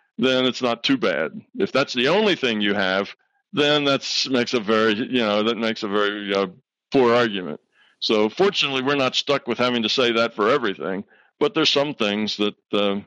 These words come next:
you know, like those constants. We have, uh, we have, uh, you know, it's called the anthropic, uh, principle in physics. We have constants in our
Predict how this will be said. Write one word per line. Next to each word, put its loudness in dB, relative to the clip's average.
you 0
know, 2
like 0
those 0
constants. -4
We 2
have, 0
uh, 0
we 4
have, 0
uh, 2
you -8
know, 0
it's -8
called 0
the 2
anthropic, 0
uh, 2
principle -2
in -2
physics. -2
We 2
have 0
constants 0
in 0
our 2